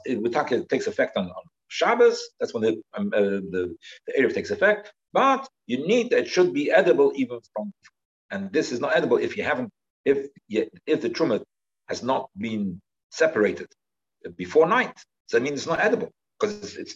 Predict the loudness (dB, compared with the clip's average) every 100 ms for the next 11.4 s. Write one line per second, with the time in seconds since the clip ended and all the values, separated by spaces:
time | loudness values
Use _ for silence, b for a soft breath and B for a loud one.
0 | -10 -10 -10 -6 -6 -6 -8 -6 -2 0
1 | 0 -2 -2 0 0 -4 _ _ _ _
2 | _ _ _ -4 -4 -4 -4 -4 -4 -6
3 | -10 _ _ _ _ _ _ _ _ -10
4 | -2 -2 4 4 4 -4 -12 -6 -6 -2
5 | 2 2 2 -2 -4 -6 _ _ _ _
6 | -2 0 0 -2 0 0 0 0 4 4
7 | 4 2 4 4 4 0 -2 -6 -6 -12
8 | -10 -8 -8 -8 -10 _ _ _ -8 2
9 | 2 4 0 0 0 -2 -6 -4 -6 -6
10 | -4 -2 -2 -4 -10 -10 -8 -8 -8 -8
11 | 0 2 2 0